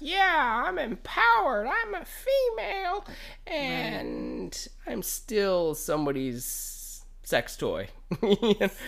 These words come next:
Speaker 2: Yeah.
Speaker 1: still, you know, um, yeah. Well, uh, last, moving on,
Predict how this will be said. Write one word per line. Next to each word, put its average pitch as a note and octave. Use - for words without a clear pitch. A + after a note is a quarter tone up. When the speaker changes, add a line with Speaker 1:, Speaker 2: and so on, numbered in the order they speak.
Speaker 2:
Yeah. D3
Speaker 1:
still, F3
you B2
know, A#2
um, G#2
yeah. E2
Well, C#3
uh, A#2
last, -
moving B2
on, A2+